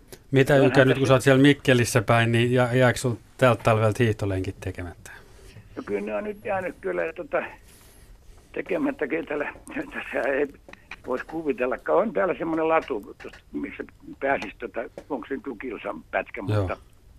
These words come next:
Speaker 2: mutta en mä nyt oo kauheasti enää nyt muutakaan hirveästi tuolla
Speaker 1: Niin,
Speaker 2: hiihtelillä,
Speaker 1: siellä
Speaker 2: mutta
Speaker 1: päät kolisee, kun siellä on kaikki yrittää samalle ladulle. Entäs lämmityskustannukset? Oot sä huomannut, oot sä säästeliäs mies, sä ajattelet
Speaker 2: No,
Speaker 1: lämmityskustannuksia?
Speaker 2: mä täytyy sanoa, kun mä asun kerrostalossa, niin mä en sitä sillä tavalla, se mulle,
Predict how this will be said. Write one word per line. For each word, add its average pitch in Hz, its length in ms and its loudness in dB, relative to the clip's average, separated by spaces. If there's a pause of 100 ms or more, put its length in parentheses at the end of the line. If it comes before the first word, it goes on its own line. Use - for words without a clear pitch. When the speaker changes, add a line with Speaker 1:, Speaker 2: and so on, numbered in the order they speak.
(400)
Speaker 2:
mutta - 180 -10
en 113 80 -6
mä 113 100 -8
nyt 110 180 -10
oo 101 60 -14
kauheasti 110 420 -8
enää 107 200 -4
nyt 104 200 -12
muutakaan 90 520 -8
hirveästi 90 460 -12
tuolla 87 140 -10
Speaker 1:
Niin, 113 100 2
Speaker 2:
hiihtelillä, 120 340 6
Speaker 1:
siellä 113 160 0
Speaker 2:
mutta 120 120 0
Speaker 1:
päät 110 160 2
kolisee, 107 440 -2
kun 101 140 -2
siellä 104 200 0
on 104 200 -4
kaikki 107 300 -2
yrittää 104 580 -4
samalle 107 340 0
ladulle. 110 380 0
Entäs 147 200 0
lämmityskustannukset? 123 1040 2
Oot 123 140 0
sä 131 140 4
huomannut, 120 640 2
oot 120 160 -4
sä 123 100 -2
säästeliäs 113 560 2
mies, 107 280 -2
sä 104 80 -4
ajattelet - 340 -4
Speaker 2:
No, 107 80 0
Speaker 1:
lämmityskustannuksia? 107 680 -2
Speaker 2:
mä - 40 -8
täytyy 160 100 -6
sanoa, 175 220 0
kun 156 180 -8
mä 151 80 2
asun 143 220 -2
kerrostalossa, 131 640 -2
niin 131 180 -4
mä 139 140 0
en 139 100 0 (120)
sitä 123 260 -8
sillä 123 180 -4
tavalla, 107 420 -2 (220)
se 127 120 -12
mulle, 127 320 -6